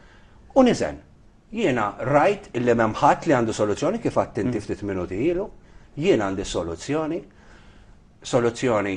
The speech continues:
Speaker 1: forsi li daqsxejn kontroversjali, però hija soluzzjoni. Soluzzjoni umanitarja, soluzzjoni politika, fuq kollox politika.
Speaker 2: Em, imma il-fatt, i-, iċ-chances tiegħek fl-aħħar mill-aħħar tikkontesta ma'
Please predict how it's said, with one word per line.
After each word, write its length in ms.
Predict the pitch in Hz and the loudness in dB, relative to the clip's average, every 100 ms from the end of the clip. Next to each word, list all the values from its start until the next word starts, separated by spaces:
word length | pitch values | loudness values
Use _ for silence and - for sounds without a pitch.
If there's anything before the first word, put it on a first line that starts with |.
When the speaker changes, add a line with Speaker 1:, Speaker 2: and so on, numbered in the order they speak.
| 90 | -2
Speaker 1:
forsi 420 | 123 107 - 104 | 4 4 2 -4
li 140 | 101 107 - - | -4 -6 -10 -6
daqsxejn 400 | - 139 - 117 | 4 4 6 2
kontroversjali, 920 | - 101 101 92 92 87 139 151 151 170 - - - - | 2 -2 -2 0 -2 -2 0 0 0 -6 -8 -20 -16 0
però 160 | 151 175 | 6 6
hija 180 | 147 147 | 6 2
soluzzjoni. 680 | 135 101 98 - 95 71 - | 0 -4 -6 -8 -10 -10 -8
Soluzzjoni 560 | - 117 117 151 127 | -2 -2 2 4 6
umanitarja, 840 | 139 160 139 123 110 143 156 165 185 - - | 8 8 6 4 4 6 8 8 6 2 -8
soluzzjoni 560 | - 151 147 156 139 | 2 2 6 4 4
politika, 880 | 139 - 175 143 151 170 185 175 185 220 - - - - - | 0 8 10 10 8 6 6 4 4 4 -2 -20 -20 -20 -20
fuq 260 | - 180 - | -2 2 4
kollox 440 | - 196 139 143 - | 6 8 8 4 2
politika. 640 | 165 160 151 95 82 78 - - - - 113 - - | 4 4 4 -2 -6 -8 -14 -20 -20 -20 -20 -20 -4
Speaker 2:
Em, 720 | - 151 151 147 147 147 135 | 4 6 8 6 6 2 2
imma 240 | 185 175 | 6 8
il-fatt, 440 | 175 - 135 104 - | 8 6 4 4 2
i-, 160 | 151 | 2
iċ-chances 560 | 147 - - 123 117 113 | 4 2 4 4 4 0
tiegħek 180 | 117 101 | 2 2
fl-aħħar 260 | - 139 | 2 4
mill-aħħar 280 | 139 143 135 | 4 6 4
tikkontesta 600 | 123 117 123 117 104 - | 4 2 0 0 -2 -2
ma' 200 | 107 110 | 0 0